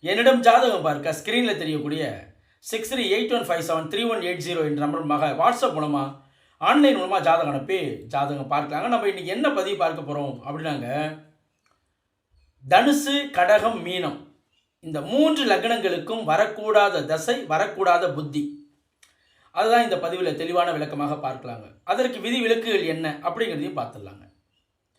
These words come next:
பொதுவாகவே தனுசு லக்னம், தனுசு லக்னத்திற்கு எந்த நிலையிலும் நன்மை செய்ய இயலாத கிரகங்கள் எதுனா சுக்கிரனும் புதனும்.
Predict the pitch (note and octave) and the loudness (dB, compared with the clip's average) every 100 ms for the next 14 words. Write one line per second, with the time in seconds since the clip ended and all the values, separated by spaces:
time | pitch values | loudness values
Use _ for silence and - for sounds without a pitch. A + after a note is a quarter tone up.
0 | _ _ _ _ _ _ A3 C4+ D4+ C#4 | _ _ _ _ _ _ 2 6 6 6
1 | C4 F3 F3 - - _ _ _ _ _ | 4 2 -2 -6 -16 _ _ _ _ _
2 | C3 A3+ C4+ C4 F#3 D3 C#3+ - _ _ | 0 0 2 0 0 -2 -10 -12 _ _
3 | _ _ _ _ B2+ A3 C4+ B3+ F#3+ G3 | _ _ _ _ -4 -2 0 0 0 -4
4 | F#3+ F#3+ F#3+ D3+ C#3+ - - _ _ _ | -4 -6 -4 -6 -6 -10 -20 _ _ _
5 | _ _ F3+ A#3+ D4 D4 B3 A3 A#3+ B3 | _ _ -4 0 4 2 2 -2 -2 -2
6 | F#3+ B3 C#4 G#3+ G3+ F#3+ F#3 F3 F3+ F3 | -2 0 0 2 2 4 4 4 2 -4
7 | F3+ E3+ D3+ D3 D#3+ C#3+ C#3+ - _ _ | -6 -4 -4 -4 -6 -6 -6 -10 _ _
8 | _ _ _ _ _ A3+ A3+ D#4 C#4 B3 | _ _ _ _ _ -14 0 4 4 2
9 | D#3+ E3 D3 | -2 -8 -10